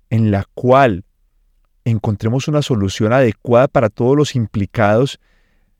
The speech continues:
si miro desde los ojos de la actitud, desde la comprensión, desde la compasión,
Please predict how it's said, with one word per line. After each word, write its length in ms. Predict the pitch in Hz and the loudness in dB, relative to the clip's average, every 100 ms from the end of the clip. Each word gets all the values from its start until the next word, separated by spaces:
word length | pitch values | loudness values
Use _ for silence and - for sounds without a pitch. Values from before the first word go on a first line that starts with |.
| _ | _
si 200 | - - | -8 -2
miro 300 | 131 120 135 | 0 2 0
desde 300 | 170 156 127 | 0 0 0
los 320 | 104 101 - 135 | -2 -2 -2 0
ojos 340 | 139 - 147 | 0 0 -2
de 120 | 131 | -2
la 80 | 110 | -2
actitud, 520 | 107 - 104 - 110 | -4 -4 -6 -4 -6
desde 160 | 135 135 | -2 -4
la 100 | 113 | -4
comprensión, 720 | - 101 95 92 90 - 135 | -4 -4 -2 -4 -2 -2 -2
desde 160 | 139 | 0
la 80 | 107 | 0
compasión, 720 | 104 113 101 95 92 110 120 | 0 -4 -2 -2 -2 0 0